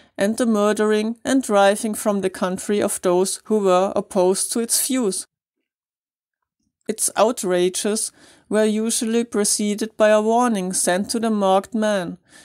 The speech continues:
in some fantastic but generally recognized shape. A sprig of oak leaves in some parts, melon seeds, or orange pips in others. On receiving this,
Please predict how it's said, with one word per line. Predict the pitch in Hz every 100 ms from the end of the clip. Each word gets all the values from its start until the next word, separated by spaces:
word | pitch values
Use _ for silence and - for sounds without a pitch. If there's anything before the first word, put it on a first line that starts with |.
| _ -
in | 196
some | - 202
fantastic | 208 202 190 247 214 - 247 240
but | - 196
generally | - 202 220 226 226 233 240 233
recognized | 185 190 208 202 208 202 214 -
shape. | 233 185 180 _ _ _ _ _ _ 202
A |
sprig | - - 247 -
of | 240 -
oak | - 202 220 - -
leaves | 214 226 220 -
in | 196 202
some | 226 214
parts, | 214 220 208 220 - - _ _ _ _ -
melon | 196 220 226
seeds, | - 220 214 - - _ _ _ -
or | 202 226 254 - _ _ -
orange | 220 269 240 - -
pips | 190 185 - - _ _ _
in | - 220
others. | 254 208 175 170 - - _ _ _ _ _ _ _ _ _ -
On | 208
receiving | 214 220 - 262 285 262
this, | 254 262 -